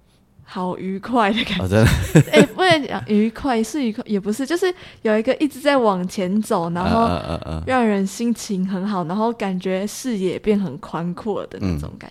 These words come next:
Speaker 1: 觉。
Speaker 2: 嗯，嗯，嗯，嗯。
Speaker 1: 嗯。
Speaker 2: 北欧，不知道它的平均温度是多高齁，你知道吗？
Speaker 1: 诶，反正应该是低于十八度以下，一定啊。
Speaker 2: 哦，就是很爽的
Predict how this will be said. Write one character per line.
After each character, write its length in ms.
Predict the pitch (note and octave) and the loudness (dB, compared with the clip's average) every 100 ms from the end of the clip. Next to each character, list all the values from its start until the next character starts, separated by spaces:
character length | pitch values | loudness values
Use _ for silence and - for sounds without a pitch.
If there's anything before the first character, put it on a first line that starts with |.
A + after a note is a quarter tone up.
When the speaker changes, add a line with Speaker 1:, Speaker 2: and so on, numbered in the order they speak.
| - | -14
Speaker 1:
觉。 80 | - | -6
Speaker 2:
嗯， 120 | F2+ B1 | -4 -4
嗯， 0 | |
嗯， 180 | E2 - | -6 -6
嗯。 220 | D2 D2+ - | -8 -8 -4
Speaker 1:
嗯。 260 | F#3+ E3+ - _ _ - | -2 -2 -6 _ _ -6
Speaker 2:
北 260 | F2 D#2 D#2 | -4 -2 -4
欧， 260 | - G2 G#2 A2+ - - - - | 0 0 0 -4 -16 -20 -16 -4
不 80 | |
知 20 | G#2+ | 0
道 140 | F#2 | 0
它 180 | F#2 G2+ | 0 -2
的 80 | F2 | -2
平 300 | - D#2+ D#2+ | -2 -4 -2
均 180 | F2 | -2
温 180 | F2+ E2+ | 0 0
度 160 | E2+ D#2 | 0 -2
是 120 | D#2+ | -2
多 180 | - C2 | -4 -8
高 240 | - C2 | -8 -8
齁， 200 | C#2+ C#2 - _ _ _ _ - | -6 -8 -12 _ _ _ _ -16
你 140 | D#2+ | -12
知 80 | D2 | -8
道 140 | C#2+ | -6
吗？ 160 | C#2 F2 - _ _ _ _ _ - | -8 -12 -16 _ _ _ _ _ -6
Speaker 1:
诶， 840 | A3+ G3+ G3+ D4 D4 G3 G3 G3 | -2 0 0 -2 -2 -4 -6 -8
反 320 | G3+ - G3 G3+ | -8 -4 -2 0
正 340 | C4+ B3+ A#3 - _ _ - _ _ _ _ _ - | 0 2 0 -2 _ _ -20 _ _ _ _ _ -4
应 120 | A#3 | -4
该 180 | A#3+ A#3 | -2 -6
是 480 | B3+ B3 A3+ G3+ - - _ _ _ _ _ - | -6 -4 -2 -4 -8 -20 _ _ _ _ _ -8
低 300 | G#3+ G#3+ G#3+ | -2 2 2
于 480 | G3 G3 - - - _ _ _ _ _ _ - | 0 -4 -8 -12 -16 _ _ _ _ _ _ -20
十 240 | - F#3+ | -12 -10
八 180 | F#3+ F#3 | -8 -8
度 240 | - F3 | -8 -10
以 60 | - | -12
下， 200 | - - - | -16 -18 -16
一 100 | - | -14
定 200 | G3+ G3 | -12 -12
啊。 180 | - - - | -14 -20 -14
Speaker 2:
哦， 140 | D2 D2 | -10 -6
就 100 | G#2+ | -4
是 140 | G2 G#2+ | -2 0
很 160 | E2 | 0
爽 340 | F2+ - C#2+ C#2 | -2 -4 -4 -4
的 260 | C#2 C2+ | -6 -6